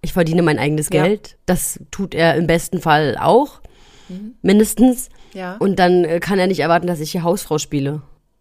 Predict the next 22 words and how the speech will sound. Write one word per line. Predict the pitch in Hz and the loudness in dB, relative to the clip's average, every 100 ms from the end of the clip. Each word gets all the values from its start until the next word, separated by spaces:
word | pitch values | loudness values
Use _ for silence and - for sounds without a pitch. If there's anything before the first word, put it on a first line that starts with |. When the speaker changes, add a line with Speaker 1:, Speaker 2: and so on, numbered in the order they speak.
| - | -8
Speaker 1:
Weil | 165 139 90 | -6 -4 -6
das | - 160 - | -10 -10 -4
sehe | 160 | -4
ich | 147 | -4
nicht | 151 | -6
ein. | 123 151 | -2 -2
Also | 135 139 139 143 - - - _ - | -2 -4 -6 -8 -18 -20 -20 _ -10
ich | - | -6
finde, | 185 180 | -2 -2
das | 170 165 | 0 0
sollte | 160 160 | 0 -2
schon, | 165 175 160 156 | -4 -2 -2 -2
äh, | 151 135 151 151 151 - - _ _ _ _ | -4 -4 -6 -6 -10 -14 -20 _ _ _ _
irgendwie, | 151 156 165 151 151 151 151 139 - _ | -8 -6 -6 -6 -4 -2 -2 -4 -10 _
ja, | 160 | -4
das | 165 247 | -4 -2
sollte | 269 - | -2 -2
auch | - 349 | -4 -6
auf | - | -2
Augenhöhe | 147 151 139 | -2 -2 -4
sein, | 131 127 151 | -4 -6 -6
ne? | - | -8